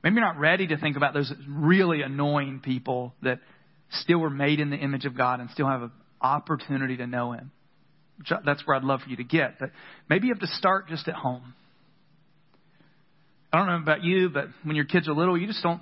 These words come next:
think a whole lot. It's just, it's just trying to get through life. It's trying to change diapers. It's trying to feed kids. It's trying to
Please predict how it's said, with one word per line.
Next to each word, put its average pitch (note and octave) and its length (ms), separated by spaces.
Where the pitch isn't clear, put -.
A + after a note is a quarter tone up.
think F3 220
a F3 40
whole D3 180
lot. A#2+ 240
It's C3+ 140
just, F#3+ 200
it's E3+ 180
just - 160
trying E3+ 240
to D3 60
get C#3 240
through C3 180
life. C3 380
It's D#3 180
trying C#3 200
to A#2 60
change C#3+ 400
diapers. C#3 400
It's - 120
trying C#3 160
to A#2 160
feed D3+ 240
kids. C3+ 280
It's - 100
trying C#3 200
to B2+ 100